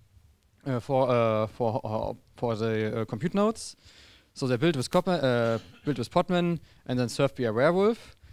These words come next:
And this means that all of our compute nodes in the cluster earlier have no local persistent storage. So in theory, if our s-, whole system does get hacked, so if this S S H channel does get reverse checked or was, whatever, someone finds a way in,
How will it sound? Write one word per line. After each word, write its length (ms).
And 280
this 100
means 140
that 140
all 220
of 80
our 140
compute 300
nodes 240
in 60
the 80
cluster 420
earlier 460
have 340
no 260
local 360
persistent 380
storage. 600
So 160
in 180
theory, 600
if 140
our 140
s-, 180
whole 200
system 320
does 240
get 200
hacked, 320
so 80
if 220
this 200
S 180
S 60
H 120
channel 160
does 140
get 140
reverse 340
checked 160
or 80
was, 260
whatever, 340
someone 260
finds 220
a 40
way 180
in, 280